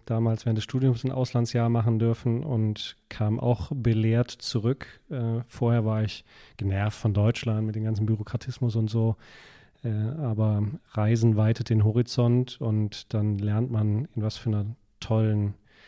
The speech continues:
Umwelt wir hier leben dürfen. Und das ist sicherlich ein großes Geschenk, weil es gibt viele Orte in der Welt und das sind leider die meisten, wo es den Menschen deutlich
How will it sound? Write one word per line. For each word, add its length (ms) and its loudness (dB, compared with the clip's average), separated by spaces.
Umwelt 500 4
wir 140 4
hier 160 4
leben 320 4
dürfen. 520 2
Und 140 -4
das 120 -2
ist 60 -14
sicherlich 280 -2
ein 80 2
großes 380 -6
Geschenk, 560 -2
weil 120 -2
es 100 -6
gibt 100 -12
viele 280 -4
Orte 260 -2
in 80 2
der 160 0
Welt 320 -2
und 60 -2
das 120 -4
sind 140 -4
leider 200 0
die 100 -2
meisten, 640 -2
wo 100 -6
es 100 -6
den 120 -4
Menschen 320 -4
deutlich 440 -6